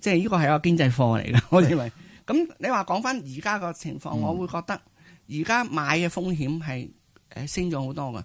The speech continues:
Speaker 2: 嗯。
Speaker 1: 零九年呢，我就，呃，我係充滿勇氣話畀人聽，即係我會覺得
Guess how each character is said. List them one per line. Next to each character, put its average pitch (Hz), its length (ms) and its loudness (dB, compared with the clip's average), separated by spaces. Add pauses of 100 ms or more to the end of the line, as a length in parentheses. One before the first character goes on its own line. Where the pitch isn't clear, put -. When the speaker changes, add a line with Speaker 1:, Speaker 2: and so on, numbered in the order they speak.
Speaker 2:
嗯。 104 220 -2
Speaker 1:
零 151 140 2
九 185 220 0
年 151 180 0
呢， 190 200 0
我 156 120 0
就， 139 420 -6 (100)
呃， 120 280 -4 (800)
我 156 240 -2
係 143 180 0
充 202 240 0
滿 143 140 4
勇 139 280 2
氣 131 360 0 (400)
話 135 180 0
畀 160 120 0
人 127 160 0
聽， 160 400 0 (180)
即 - 100 -4
係 175 80 4
我 151 220 2
會 151 80 0
覺 147 140 -2
得 170 220 -2